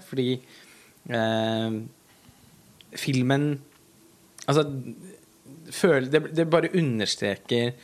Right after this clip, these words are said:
hvor lite helhetlig filmen dessverre har endt opp med å bli, da. Jeg, totalt sett så er, selv om jeg har lyst til å se denne filmen igjen, så årsaken til at jeg har lyst til å se den igjen, er fordi at jeg synes at de første førti minuttene var så bra,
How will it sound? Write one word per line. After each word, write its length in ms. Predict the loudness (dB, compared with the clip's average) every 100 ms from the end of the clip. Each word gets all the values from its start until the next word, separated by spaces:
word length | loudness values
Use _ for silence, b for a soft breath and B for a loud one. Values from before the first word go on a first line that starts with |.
| B B
hvor 160 | -2 0
lite 240 | 0 0
helhetlig 880 | 0 0 0 0 0 0 -2 -2 -2 -4 b b b
filmen 380 | -2 0 0 -2 -2
dessverre 380 | -2 2 2 4
har 100 | 2
endt 160 | -2
opp 140 | -6 -4
med 80 | -4
å 20 |
bli, 160 | -2 -4
da. 120 | -4 B B B
Jeg, 180 | -10 -10 -12 -10
totalt 420 | -6 4 4 4
sett 200 | 2 0
så 80 | 0
er, 300 | 0 0 0 -2 B B B B
selv 320 | 0 4 6
om 160 | 6 4
jeg 240 | 4 2 -2 -4
har 160 | 2 2
lyst 240 | 2 0
til 80 | 0
å 60 | 2
se 200 | 4 4
denne 180 | 4 2
filmen 300 | 0 0 0
igjen, 220 | 2 0 -2 -12 -20 -20 _ _ _ -6
så 380 | 0 2 2 -2 -18 _ -4
årsaken 340 | 0 2 2 2
til 80 | 2
at 80 | 4
jeg 80 |
har 20 | 2
lyst 160 | 0
til 80 | -2
å 20 |
se 140 | 0 -2
den 120 | 0
igjen, 220 | -2 -2 -2
er 240 | 0 0
fordi 300 | -2 -4 -2
at 140 | -2 -2
jeg 80 | -2
synes 280 | -2 -2
at 100 | -2 -2
de 60 |
første 240 | -2 -2 0
førti 200 | 0 2
minuttene 320 | 2 2 2
var 160 | 2 2
så 100 | 2 4
bra, 140 | 4